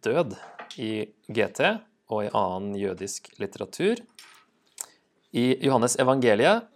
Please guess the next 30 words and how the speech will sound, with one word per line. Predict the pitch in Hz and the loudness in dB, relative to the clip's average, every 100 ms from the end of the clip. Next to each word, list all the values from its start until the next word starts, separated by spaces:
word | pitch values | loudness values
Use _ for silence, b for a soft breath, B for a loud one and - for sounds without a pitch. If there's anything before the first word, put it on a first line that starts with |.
| _ - | _ -6
faktisk, | 139 117 214 294 - - - - | -4 0 0 0 -2 -6 -16 -6
eh, | 131 131 127 | -4 -2 -2
så | - | -4
sier | - 120 113 | -2 0 2
Jesus | 101 - - | 0 0 0
om | 107 | 0
Lazarus | 104 95 - 160 208 139 | 2 2 2 2 2 2
at | 123 | 4
denne | 113 107 | 4 4
sykdommen | - 110 - 92 98 127 | 0 -2 -2 -4 -2 -2
fører | - 151 92 98 | 4 4 6 2
ikke | 98 107 | -2 -2
til | - 107 101 | -2 -2 0
døden, | 98 90 92 170 _ b b b b b b b | 2 0 -2 -8 _ b b b b b b b
men | 113 110 | 2 4
er | 101 | 4
til | 107 | 2
Guds | 104 - | 0 4
ære. | 110 95 - - | 4 4 2 4
Der | 113 | 4
er | 101 | 4
det | |
for | 104 101 | 2 0
så | |
vidt | 101 - _ | 0 -4 _
s-, | - - - | -8 -8 -8
ikke | 110 - 107 101 | -8 0 2 2
synd, | - 107 147 | -2 -2 0
men | 107 107 | -2 -2
sykdom. | 104 101 95 147 196 | -4 -4 0 0 0